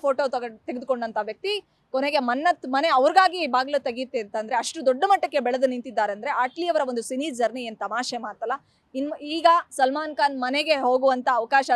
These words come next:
ಸಿಗ್ತಾ ಇದೆ. So ಸಲ್ಮಾನ್ ಖಾನ್ ಬಾಲಿವುಡ್ ನ ಬಾಕ್ಸ್ ಆಫೀಸ್ ಸುಲ್ತಾನ್ ಏನೇ ಆಗಿರ್ಬೋದು, ಐದಾರು ಸಿನಿಮಾ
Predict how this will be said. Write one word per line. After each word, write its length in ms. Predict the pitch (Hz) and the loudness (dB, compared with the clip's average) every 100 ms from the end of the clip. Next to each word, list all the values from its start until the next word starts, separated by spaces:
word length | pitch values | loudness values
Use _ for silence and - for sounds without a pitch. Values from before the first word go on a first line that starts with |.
| 240 | 0
ಸಿಗ್ತಾ 260 | 233 254 214 | -4 -2 -2
ಇದೆ. 120 | 208 262 _ _ - | 0 -4 _ _ -6
So 120 | 262 262 | -2 2
ಸಲ್ಮಾನ್ 380 | 269 320 320 311 | 2 2 0 2
ಖಾನ್ 260 | 311 320 - _ - | 0 0 -6 _ 0
ಬಾಲಿವುಡ್ 360 | 240 269 294 269 | 4 4 2 6
ನ 40 | 277 220 | 6 6
ಬಾಕ್ಸ್ 240 | 254 - | -2 0
ಆಫೀಸ್ 260 | 277 247 - 269 | -2 -2 -2 0
ಸುಲ್ತಾನ್ 400 | 277 277 285 277 - 269 | 0 0 -2 -4 2 2
ಏನೇ 120 | 320 | 4
ಆಗಿರ್ಬೋದು, 440 | 302 269 254 240 | 2 2 0 0
ಐದಾರು 260 | 233 262 262 269 | 2 2 0 -2
ಸಿನಿಮಾ 220 | 277 | -4